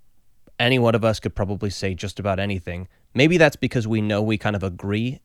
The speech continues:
enough with each other about some core things that is, like, you, there's nothing you could throw at me that would make me, you know, that would make me disown you. So, like,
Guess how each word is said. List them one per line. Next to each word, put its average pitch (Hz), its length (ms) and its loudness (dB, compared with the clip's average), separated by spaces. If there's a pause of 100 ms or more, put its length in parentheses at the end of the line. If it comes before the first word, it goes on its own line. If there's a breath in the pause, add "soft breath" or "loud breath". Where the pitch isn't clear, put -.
enough 113 320 -4
with 117 160 -4 (100)
each 113 220 -6
other 107 220 0
about 98 280 -4
some 104 160 -8
core 107 260 -2
things 107 240 -4
that 98 80 -6
is, 101 120 -6
like, 95 200 -6
you, 135 140 -4 (200)
there's 135 240 -2
nothing 165 260 4
you 131 100 4
could - 160 0
throw 120 180 2
at 120 100 4
me 107 240 -6 (180 soft breath)
that 110 160 0
would 107 200 0
make 104 220 -2
me, 101 260 -2 (600 soft breath)
you 110 80 0
know, 92 280 -2 (400)
that 110 100 0
would 104 100 2
make 104 160 2
me 113 100 2
disown 95 380 -2
you. 85 140 -6
So, 101 160 -4
like, 92 320 -4